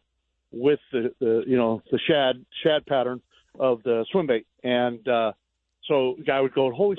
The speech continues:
smokes, I got a smaller one." I go, "No, you got a largemouth, dude." And so it was really good. Now everybody's back in the blind.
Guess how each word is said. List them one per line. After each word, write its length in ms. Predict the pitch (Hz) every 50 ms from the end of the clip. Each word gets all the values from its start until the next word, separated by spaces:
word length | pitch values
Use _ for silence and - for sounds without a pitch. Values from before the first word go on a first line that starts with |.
| -
smokes, 220 | - 220 202 - -
I 40 | 175
got 120 | 160 180 175
a 100 | 165 -
smaller 240 | - 190 196 190 175
one." 180 | 143 131 110 101
I 60 | 110
go, 160 | 110 113 110 107
"No, 100 | 120 147
you 100 | 170 165
got 100 | - 208
a 80 | 156 117
largemouth, 380 | 117 151 190 - - - 101 95 -
dude." 160 | - 117 147 - _ _ _ _ _ _ _ _ _ _ _ _ _ _ _ _ - - _ _ -
And 160 | 127 123 117 123 -
so 260 | - 139 123 123 120
it 60 | 123 127
was 200 | 127 131 123 110
really 200 | 143 131 131 117
good. 160 | 135 127 123
Now 180 | 135 147 156 151 147
everybody's 240 | 135 147 143 120
back 180 | - 139 135 135 -
in 80 | 143 131
the 60 | 127
blind. 460 | 113 120 117 117 123 123 123 123 120